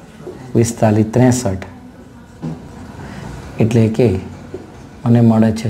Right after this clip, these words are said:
છસો ત્રાણું ભાગ્યા બે સેન્ટીમીટર સ્ક્વેર.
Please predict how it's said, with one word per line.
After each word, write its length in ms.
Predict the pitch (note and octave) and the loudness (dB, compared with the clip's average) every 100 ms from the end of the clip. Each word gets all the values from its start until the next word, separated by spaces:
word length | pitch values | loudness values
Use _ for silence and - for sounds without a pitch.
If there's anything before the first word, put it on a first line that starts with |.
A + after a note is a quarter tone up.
| - | -6
છસો 380 | - A2+ - A#2 - | -6 -4 -2 -4 -2
ત્રાણું 360 | A2 A2+ C#3 G#2+ | 0 2 4 4
ભાગ્યા 400 | A2 G2+ A2 G#2+ | 2 0 0 2
બે 200 | B2 G#2 - - - - - - - - - - - - - - - - - | 2 0 -4 -12 -16 -16 -14 -14 -14 -14 -16 -18 -20 -18 -14 -14 -14 -10 -4
સેન્ટીમીટર 880 | - A2 A2 A2 B2+ A2 F#2+ A2+ F3 A#3+ - | 2 4 6 6 4 4 2 0 0 -4 -14
સ્ક્વેર. 500 | - - - - F2 | -16 -16 -12 -8 -8